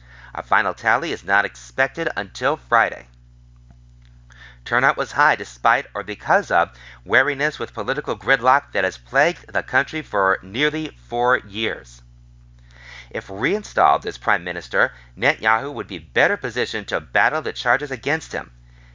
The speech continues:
He has repeatedly denounced prosecutors and judges as engaging in a witch hunt, galvanizing fears among proponents that he poses an ongoing threat to the rule of law and to Israel's democracy. Netanyahu's principal rival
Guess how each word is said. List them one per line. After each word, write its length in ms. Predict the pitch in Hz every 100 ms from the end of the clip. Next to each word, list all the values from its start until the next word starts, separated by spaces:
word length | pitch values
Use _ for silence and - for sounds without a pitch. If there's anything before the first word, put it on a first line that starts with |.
| -
He 60 | 104
has 140 | 113
repeatedly 560 | 113 156 214 143 95 87
denounced 520 | 101 87 87 85 -
prosecutors 640 | 107 107 95 101 101 110 -
and 140 | 98
judges 460 | - 120 123 139 - - -
as 180 | - 107
engaging 480 | 104 113 131 135 156
in 140 | 107
a 80 | 87
witch 360 | 85 139 190 117
hunt, 240 | 87 85 - - -
galvanizing 600 | - 113 151 170 170 170 147
fears 340 | 135 117 113
among 400 | 95 92 104 160
proponents 600 | - 170 - 147 92 - - - -
that 160 | 98 107
he 120 | 104
poses 420 | 123 151 151 139
an 100 | 101 101
ongoing 440 | 127 156 160 175
threat 340 | - 117 117
to 80 | -
the 120 | 110
rule 420 | 85 80 127 190 165
of 160 | 95
law 280 | 101 92 107 - -
and 120 | 107 110
to 160 | 120
Israel's 440 | 131 135 117 117 -
democracy. 720 | 107 127 131 90 - - - - - - - - - - - - - - - - - - - 107
Netanyahu's 560 | 127 151 127 131 139
principal 460 | - 170 185 185 113
rival 440 | 95 78 76 107